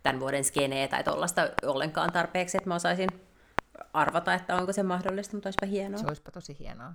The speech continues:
Speaker 2: No mut hei, mä tota, kuuntelin loppu, mä viime viikolla kerroin, että mä olin alkanut kuuntelemaan sitä Adam Grantin Hidden Potential-kirjaa. Ja, ja nyt mä vaan sanon, että kaikkien pitäisi kuunnella se, koska mä en tiedä, mä oon välillä ollut sitä mieltä, että Adam Grant on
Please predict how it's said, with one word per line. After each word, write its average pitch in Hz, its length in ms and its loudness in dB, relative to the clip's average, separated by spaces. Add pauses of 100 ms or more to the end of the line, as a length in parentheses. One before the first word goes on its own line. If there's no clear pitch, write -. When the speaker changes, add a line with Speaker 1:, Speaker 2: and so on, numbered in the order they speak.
(100)
Speaker 2:
No 269 120 0
mut 262 200 -2
hei, 226 220 0 (260)
mä 269 300 0
tota, 254 520 4 (220)
kuuntelin 226 440 2
loppu, 214 280 4
mä 190 140 2
viime 185 240 0
viikolla 151 320 0
kerroin, 139 380 0
että 165 120 -8
mä 143 60 -2
olin 139 140 -2
alkanut 135 420 -4
kuuntelemaan 131 480 -4
sitä 139 260 -2
Adam 123 220 -2
Grantin 113 580 -6 (160)
Hidden 113 260 -4
Potential-kirjaa. 113 1400 -8 (1080)
Ja, 143 200 -2
ja 143 100 -4
nyt 147 200 -6
mä 135 180 -4
vaan 131 200 -4
sanon, 123 280 -4
että - 120 -10
kaikkien 262 420 -4
pitäisi 254 240 -4
kuunnella 165 420 -2
se, - 360 -2
koska 156 240 -6
mä 190 80 0
en 175 60 -4
tiedä, 151 240 -2 (640)
mä 180 120 -2
oon 185 80 0
välillä 190 340 2
ollut 139 140 -6
sitä 135 200 -2
mieltä, 127 180 -4
että 123 160 -8
Adam 127 200 -6
Grant 123 280 -6
on 120 180 -12